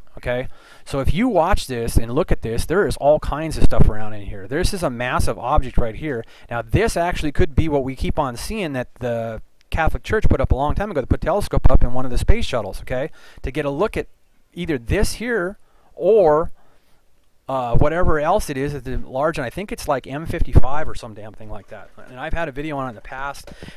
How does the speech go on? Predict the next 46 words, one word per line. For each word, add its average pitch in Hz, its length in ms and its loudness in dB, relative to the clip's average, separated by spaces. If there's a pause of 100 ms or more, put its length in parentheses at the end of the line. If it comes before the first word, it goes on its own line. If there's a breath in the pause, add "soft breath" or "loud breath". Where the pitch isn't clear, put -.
but 131 100 -6
I 135 40 -4
don't 151 220 -6
really 147 180 -8
get 143 220 -10
too - 140 4
stuck - 340 0
into 123 540 0
ac-, 117 180 -12
actual 131 320 -2
name, 170 240 -8
because 120 380 2
nasa 139 340 -8
and 131 100 -12
everything 120 200 -12
like 110 160 -14
that 127 160 -8
is 120 100 -14
always 185 340 -4
changing 131 360 -10
the 120 80 -14
names 120 240 -14
on 120 80 -12
all 135 180 -8
these 151 140 -10
damn 123 240 -8
objects 147 360 -2
up 117 120 -6
in 120 80 -12
space 180 300 -2
to - 60 -8
keep - 180 -12
everybody 127 340 -8
messed 120 260 -8
up. 185 240 -2 (400 loud breath)
So - 80 -6
let's 156 160 2
play 196 300 8
this 175 200 4
through, 127 340 -4 (260)
and 123 80 -12
I 123 60 -10
cut 190 200 4
his 151 140 -4
audio 143 340 -2
down 117 380 -8